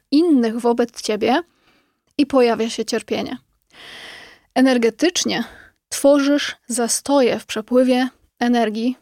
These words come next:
nie tylko dla ciała, ale też dla relacji. I ostatecznie zaczynasz widzieć świat jako taki, który nie wspiera życia, który jest pełen cierpienia i walki o swoje miejsce. Ale czy rzeczywiście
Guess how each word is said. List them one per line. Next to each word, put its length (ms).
nie 180
tylko 400
dla 180
ciała, 440
ale 240
też 220
dla 240
relacji. 540
I 120
ostatecznie 640
zaczynasz 640
widzieć 400
świat 500
jako 260
taki, 460
który 320
nie 240
wspiera 480
życia, 380
który 240
jest 220
pełen 340
cierpienia 600
i 100
walki 380
o 60
swoje 300
miejsce. 460
Ale 180
czy 180
rzeczywiście 840